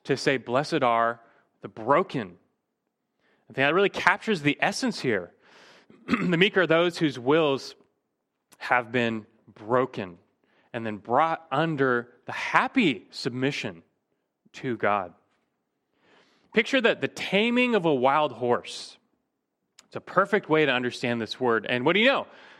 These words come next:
This Greek word praus was used of taming a wild horse. I mentioned Alexander the Great earlier. He's got a legendary tale of,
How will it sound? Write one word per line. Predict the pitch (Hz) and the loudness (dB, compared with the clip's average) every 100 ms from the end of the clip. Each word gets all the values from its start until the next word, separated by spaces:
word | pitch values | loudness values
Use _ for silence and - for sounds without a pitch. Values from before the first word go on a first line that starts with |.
| _ | _
This | 127 - | -10 -2
Greek | 160 143 | -2 2
word | 151 131 | 0 2
praus | 151 139 170 - | 2 2 2 -2
was | 160 123 | -4 0
used | 170 302 220 - - | 2 2 2 -2 -2
of | 131 113 | -2 -2
taming | - - 147 156 156 | -4 0 2 2 2
a | 151 | 4
wild | 151 165 180 | 4 4 4
horse. | 196 269 - - - - _ _ - _ _ _ _ _ _ - | 4 2 0 -12 -18 -20 _ _ -20 _ _ _ _ _ _ -4
I | |
mentioned | 143 139 131 | -2 2 4
Alexander | 131 135 143 135 | 4 2 0 0
the | 120 | 0
Great | 131 143 | 2 2
earlier. | 131 190 160 143 | 2 2 2 2
He's | 156 147 | 0 -2
got | 143 | 0
a | 127 | 2
legendary | 131 151 160 151 139 | 2 2 0 0 0
tale | - 147 165 160 | 0 0 2 2
of, | 123 110 | 0 -2